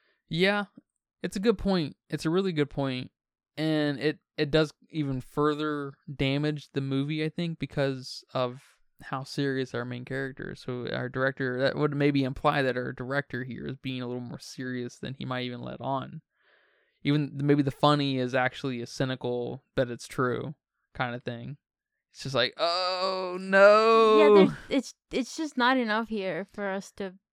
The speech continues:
Speaker 1: He's reminding me of, "I'm fourteen and I'm deep" subreddit, where s-, for, it's for fourteen-year-olds who
Speaker 2: Mm-hmm.
Speaker 1: post, you know, memes and aphorisms that are, you know, deep,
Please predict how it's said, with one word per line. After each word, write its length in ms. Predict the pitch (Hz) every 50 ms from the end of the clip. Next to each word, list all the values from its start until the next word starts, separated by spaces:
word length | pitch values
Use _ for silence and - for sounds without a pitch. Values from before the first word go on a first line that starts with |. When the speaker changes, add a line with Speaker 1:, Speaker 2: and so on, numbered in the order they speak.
| _ _ -
Speaker 1:
He's 200 | 143 151 147 147
reminding 380 | 151 147 156 160 160 156 151 151
me 120 | 147 143
of, 320 | 135 131 131 127 131 160 - _ _ _ _ _ _ _ _
"I'm 220 | 107 127 131 131 135
fourteen 460 | - - 139 139 - - 175 143 139
and 100 | 135 131
I'm 120 | 127 123 123
deep" 320 | 127 131 127 123 - - - - _ _ _ _ _
subreddit, 540 | - - 131 120 120 123 123 123 127 123 - - _ _ _ _ _ _ _ _
where 380 | - - 139 127 127 127 135 - _ - 269 _ _ _ _ _ _ _ _ _ _ _ _ _ _ _ -
s-, 160 | - - - - _ _ - 143
for, 220 | - 139 135 -
it's 160 | - 135 135 -
for 160 | - 165 147
fourteen-year-olds 840 | - 147 143 139 - 147 135 135 131 127 131 127 131 139 - - -
who 160 | - 131 127 220
Speaker 2:
Mm-hmm. 220 | 220 226 220 196
Speaker 1:
post, 500 | 190 131 127 131 - - _ - - _ _ _ _ _ _ _ _ _ _ _
you 60 | - 139
know, 100 | 131 127
memes 400 | 135 135 135 131 131 131 131 131
and 460 | 127 127 123 127 139 151 160 170 180 _ _ _ _ _ _ _ _ -
aphorisms 580 | 123 131 127 - 127 131 131 127 131 127 127 -
that 120 | 123 120
are, 180 | 123 123 123 - _ _ _ _ _ _ _ _ _ _ _ _ _ _ -
you 100 | 160 -
know, 60 | 135 127
deep, 320 | 127 131 123 120 - -